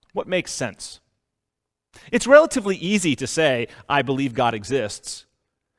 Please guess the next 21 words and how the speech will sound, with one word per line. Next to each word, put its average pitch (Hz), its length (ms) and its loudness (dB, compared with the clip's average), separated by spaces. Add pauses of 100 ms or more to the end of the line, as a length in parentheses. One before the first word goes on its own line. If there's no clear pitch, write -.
(140)
but 175 140 0
that 220 140 -2
answer 180 380 -2
has 147 220 -4
never 165 160 -4
quite 151 320 -4
satisfied 131 600 -4
me. - 200 -20 (1040)
I 127 80 -8
need 202 160 -8
to 208 80 -14
know 156 240 -2
how 185 400 -4
God 160 480 0
makes 151 340 -6
sense 120 400 -6 (240)
given 180 320 0
contemporary 185 640 -4
philosophy 131 720 -6 (340)
and 120 160 -8
science. 107 540 -10